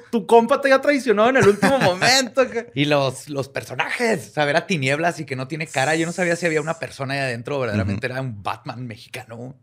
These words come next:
Speaker 1: Pues que hasta la fecha no se sabe.
Speaker 3: Era un agujero negro.
Speaker 1: Ujú.
Speaker 2: De hecho, no hay forma de comprobarlo.
Speaker 1: No hay forma
Speaker 3: No.
Speaker 1: de comprobarlo.
Speaker 2: Lo que sí, y antes de empezar,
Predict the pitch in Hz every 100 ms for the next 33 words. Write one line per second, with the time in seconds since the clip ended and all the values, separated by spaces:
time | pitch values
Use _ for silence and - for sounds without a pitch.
0 | _ - 127 120 147 147 120 113 117 135
1 | 135 131 127 160 160 _ - 90 92 92
2 | 85 92 87 87 92 110 113 139 170 180
3 | 143 156 156 156 151 127 101 127 131 120
4 | 131 95 107 143 123 113 120 - 135 131
5 | _ _ _ _ _ _ _ - 175 214
6 | 214 - 233 185 - _ _ _ _ _
7 | _ - 156 143 139 156 147 147 127 -